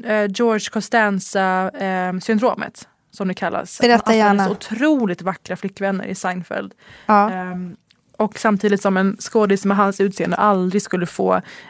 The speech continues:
Speaker 1: en stadig roll på det sättet i en sitcom, som också blev en av år-, eller en av världens största serier.
Speaker 2: Ja.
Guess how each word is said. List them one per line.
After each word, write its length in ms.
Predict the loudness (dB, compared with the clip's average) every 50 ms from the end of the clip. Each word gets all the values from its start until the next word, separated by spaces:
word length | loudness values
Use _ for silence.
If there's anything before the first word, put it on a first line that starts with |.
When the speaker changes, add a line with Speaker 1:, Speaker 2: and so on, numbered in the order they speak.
| -8 -4
Speaker 1:
en 100 | -4 -4
stadig 420 | 0 2 2 2 2 2 0 0 2
roll 180 | 2 0 0
på 120 | -2 -4 -4
det 100 | -4 -4
sättet 420 | -4 -4 -6 -4 -6 -6 -6 -4
i 160 | -4 -2 -2
en 100 | -2 -2
sitcom, 500 | -2 -4 -6 -4 -2 -2 0 0 0 -2 -4 _ _
som 120 | 0 0 0
också 180 | 2 0 0
blev 180 | 0 0 2 4
en 160 | 4 2 2
av 100 | 2 2
år-, 240 | 2 0 0 -2 -2 -2
eller 220 | -2 0 0 0 0
en 120 | 0 0 0
av 80 | 0
världens 320 | 0 0 0 0 -2 -4 -4
största 280 | -4 -4 -4 -4 -4
serier. 460 | -2 2 2 2 2 0 -2 -4 -4 -6 -2 0
Speaker 2:
Ja. 160 | 0 0